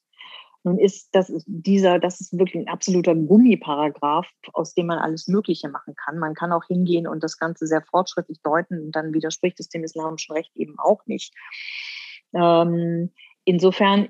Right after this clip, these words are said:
ist das nicht so ganz klar, was das alles mit Khomeini zu tun hat und wie es tatsächlich auf ihn zurückgeht. Warum ich das so ausführlich beschrieben habe in dem Buch, lag tatsächlich daran, dass ich es ganz faszinierend fand, dass er,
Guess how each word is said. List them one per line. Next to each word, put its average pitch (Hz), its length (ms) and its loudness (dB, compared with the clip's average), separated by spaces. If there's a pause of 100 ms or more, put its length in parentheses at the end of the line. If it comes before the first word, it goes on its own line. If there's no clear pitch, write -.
ist 208 200 2
das - 300 0
nicht 196 220 2
so 190 100 2
ganz 175 240 0
klar, 185 420 2
was 165 300 -2
das 160 340 -2
alles 165 320 -2
mit 160 160 -6
Khomeini 151 460 -4
zu 160 140 -8
tun 160 260 -8
hat 151 140 -6
und 156 120 -10
wie 160 140 -2
es - 80 -8
tatsächlich 156 560 -6
auf 151 220 -4
ihn 151 260 -12
zurückgeht. - 1000 -2 (600)
Warum 190 240 6
ich 202 140 2
das 185 180 2
so 180 140 4
ausführlich 180 480 -2
beschrieben 285 400 -2
habe 220 160 2
in 226 80 6
dem 208 160 4
Buch, 190 200 0
lag 190 280 2 (120)
tatsächlich 180 540 -2
daran, 175 400 2
dass 165 220 -4
ich 165 240 -10
es - 180 -8
ganz 165 260 -6
faszinierend 170 720 -4
fand, 156 300 -8 (600)
dass - 420 -2
er, 170 460 6